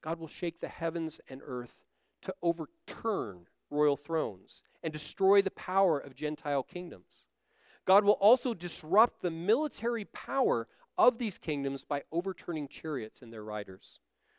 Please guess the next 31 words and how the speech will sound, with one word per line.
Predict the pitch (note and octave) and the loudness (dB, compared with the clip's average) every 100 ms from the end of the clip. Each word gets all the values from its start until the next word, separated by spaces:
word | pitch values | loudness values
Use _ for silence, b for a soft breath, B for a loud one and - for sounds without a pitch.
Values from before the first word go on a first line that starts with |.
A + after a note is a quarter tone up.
| _ | _
When | D3+ D3 | 2 2
the | |
horses | C#3+ - A3 - A#3 | 2 6 4 4 -4
and | G3+ F#3 | -4 0
riders | F#3 F3+ D#3+ | 2 4 0
fall, | - - G#3 C#3+ B2+ B2+ _ _ | -2 -2 2 2 0 -4 _ _
it | - | -6
will | F#3 | -4
be | D#3 A#3 B3 | -4 -4 -4
because | A#3 - - D3+ C3+ | -4 -4 -6 -6 -4
they | F3 | -4
destroy | D#3+ D#3+ - - - B3 G#3 C#3+ C#3 | -4 -10 -14 -16 -12 -4 0 -2 -4
each | D#3+ - | -12 -10
other. | G3+ G#3+ - _ _ _ _ _ _ _ _ _ _ _ _ | -10 -10 -16 _ _ _ _ _ _ _ _ _ _ _ _
God | - D3+ | 4 4
has | F3 | 4
worked | E3 G3 A3 - | 8 8 8 0
in | F#3 | 0
this | F#3+ F3 | 2 0
way | E3 E3+ | 0 -2
before. | D#3 D3+ G#3+ F3+ G2 _ _ _ _ _ _ _ _ | -2 -8 -6 -6 -8 _ _ _ _ _ _ _ _
When | E3+ | 0
he | F3+ | 0
drowned | - F3+ A3 C#4 | 2 4 8 8
the | B3+ | 6
horses | - A#3 A3+ G#3 | 6 4 2 -2
and | G#3 | -8
chariots | - G3 F#3+ F#3+ F#3+ | -4 4 6 6 2
of | |
the | E3 D#3 | -2 -4
Egyptians | C3 D#3+ - C3+ | -2 -4 -4 -10